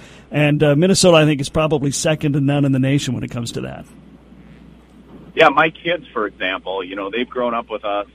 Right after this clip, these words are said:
Speaker 2: pan fishing, and my son knows, and my daughter, I mean, if they're catching nine and ten inch bluegills, they go back, and they're just normal to them, you know, that the big bluegills go back. If we catch big walleyes,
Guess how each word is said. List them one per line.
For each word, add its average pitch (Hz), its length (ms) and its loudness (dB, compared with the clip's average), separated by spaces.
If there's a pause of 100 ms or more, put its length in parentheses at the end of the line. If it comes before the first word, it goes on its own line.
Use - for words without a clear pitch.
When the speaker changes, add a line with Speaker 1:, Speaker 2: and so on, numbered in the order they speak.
(680)
Speaker 2:
pan 117 220 -6
fishing, 110 580 -8 (200)
and 98 380 -8
my 110 260 -8 (120)
son 120 480 -8
knows, 117 300 -4 (260)
and 110 140 -8
my 131 160 -4
daughter, 139 480 -4
I 104 60 -6
mean, 107 200 -10
if 107 140 -10
they're 120 120 -6
catching 123 520 -10
nine 101 260 -8
and 113 140 -12
ten 110 160 -8
inch 120 200 -12
bluegills, 127 420 -6 (440)
they 104 100 -4
go 110 160 -2
back, 95 260 -6 (260)
and 101 260 -6
they're 107 140 -4
just - 340 -10
normal 110 400 -2
to 76 160 -14
them, - 200 -18 (300)
you 95 100 -18
know, 92 200 -6 (280)
that 92 120 -20
the - 60 -12
big 113 240 -2
bluegills 117 440 2
go 113 140 -2
back. 104 320 -2
If - 100 -20
we 104 80 -14
catch 110 280 -8
big 110 140 -2
walleyes, 110 440 -2